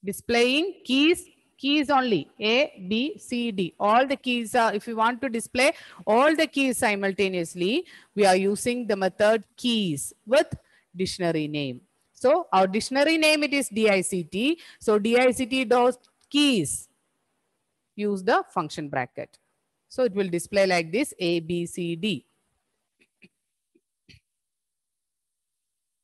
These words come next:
Then if I want to display all the values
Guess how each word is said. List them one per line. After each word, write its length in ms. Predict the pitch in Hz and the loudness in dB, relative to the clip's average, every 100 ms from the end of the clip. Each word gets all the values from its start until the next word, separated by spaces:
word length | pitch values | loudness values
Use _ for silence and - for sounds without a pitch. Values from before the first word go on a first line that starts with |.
| _ _ | _ _
Then 280 | 190 170 127 _ _ _ 202 - | -2 -2 -4 _ _ _ -14 -4
if 180 | 285 | -2
I 140 | 330 320 | 2 2
want 240 | 320 320 | 4 2
to 80 | 330 | 0
display 440 | 277 254 - 302 285 - | -2 -4 2 2 0 0
all 300 | 269 294 330 | 4 4 4
the 120 | 320 | 2
values 880 | 247 254 262 285 285 247 151 - - | 2 4 4 4 2 0 -2 -8 -18